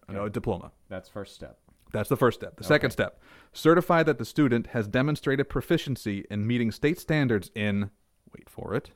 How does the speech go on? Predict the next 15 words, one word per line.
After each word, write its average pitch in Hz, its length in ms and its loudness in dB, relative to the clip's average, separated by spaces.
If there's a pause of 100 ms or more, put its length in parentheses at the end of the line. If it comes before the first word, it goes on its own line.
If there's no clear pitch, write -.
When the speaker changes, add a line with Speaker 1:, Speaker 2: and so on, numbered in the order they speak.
Speaker 1:
Okay. 90 280 -14 (680)
Speaker 2:
all 101 680 4 (380)
content 143 460 2
areas 95 540 -2
of 104 140 -8
the 107 60 -4
system 98 460 -4 (360)
of 135 100 0
learning 120 220 4
results 104 260 -2
established 98 340 -6
under 98 140 -8
sixty-two - 420 -12
oh 87 80 -6
nine. 117 280 0